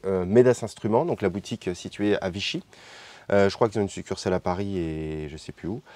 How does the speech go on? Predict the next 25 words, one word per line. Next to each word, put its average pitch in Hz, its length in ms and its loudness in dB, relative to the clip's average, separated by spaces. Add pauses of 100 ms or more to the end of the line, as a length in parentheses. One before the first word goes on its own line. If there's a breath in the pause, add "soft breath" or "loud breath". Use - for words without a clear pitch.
(340 loud breath)
Euh, 98 320 6
donc 98 220 0
Medas 123 280 6
Instruments, 120 760 4
euh, 90 420 -2
vraiment 104 220 0
une 95 80 0
très - 240 2
très 131 200 -2
belle 104 160 2
boutique, 92 520 -8 (440)
euh, 82 340 -2
avec, 90 300 -2
euh, 82 100 -2
des 80 180 -4
C 104 160 -8
quatorze 101 500 0
et 85 120 -4
C 98 200 -2
onze, 101 280 -4
du 85 80 -6
Rasa 95 340 -2
un 101 80 -6
peu 95 140 -10
partout. 117 340 -8